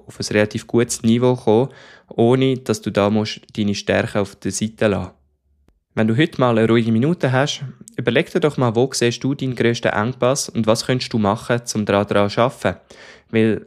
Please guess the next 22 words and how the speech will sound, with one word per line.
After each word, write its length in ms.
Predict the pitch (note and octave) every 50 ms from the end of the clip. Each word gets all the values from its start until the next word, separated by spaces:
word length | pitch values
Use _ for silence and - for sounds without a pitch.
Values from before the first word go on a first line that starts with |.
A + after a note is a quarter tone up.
| _ _
das 160 | - - - -
Niveau 220 | D3 D#3 D#3 B2+
steigt 440 | A#2 - - - C#3+ C#3+ - - -
stetig 680 | - - - A#2 A#2+ B2 - - C#3 D#3+ E3+ - - - -
und 180 | A#2 A2+ -
alle 180 | - A2+ B2 B2+
investieren 560 | B2+ B2 A#2 A#2 - - A#2 A2+ A2+ A2+ A2+
immer 300 | A#2 C3 A2 G#2+ G#2 G2
mehr. 320 | G2 G2+ G2+ G#2 G#2 F#2+ F#2 - _ _ _ -
Fitness 420 | - D3 D3 - - C#3 C3+ -
ist 140 | - A#2 -
eine 60 | A#2
Voraussetzung 800 | - - G#2+ A2 C3 F3 - - F3 F3 F#3 - - - F#3+ G3
und 220 | - - - A2+ A2
nicht 100 | A2 A2+
mehr 100 | A#2+ A2
einfach 220 | G#2+ - A2 -
nur 120 | A2 G#2
ein 140 | G2+ G2+ G2+
Bonus 460 | - G2+ G2+ A2 A#2+ A#2 A2 - -
zum 240 | - - G#2+ G#2 -
haben. 240 | G#2+ F#2+ F#2+ F2+ F2+